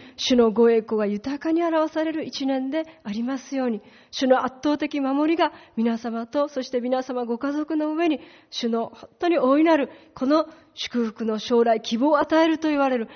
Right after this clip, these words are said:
この計画が実現していく年となりますように、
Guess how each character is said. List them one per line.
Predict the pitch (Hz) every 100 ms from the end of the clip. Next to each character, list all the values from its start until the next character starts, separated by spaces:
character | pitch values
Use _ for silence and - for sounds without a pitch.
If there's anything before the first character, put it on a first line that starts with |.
| -
こ | - 247
の | 233
計 | 220 233 226 -
画 | - 233 226 233 233
が | 254 311 - -
実 | 220 202 214
現 | 226 208
し | -
て | 254
い | 247
く | 254
年 | 247 226
と | -
な | 233 226
り | 240
ま | 240
す | 240 240
よ | 226
う |
に、 | 240 320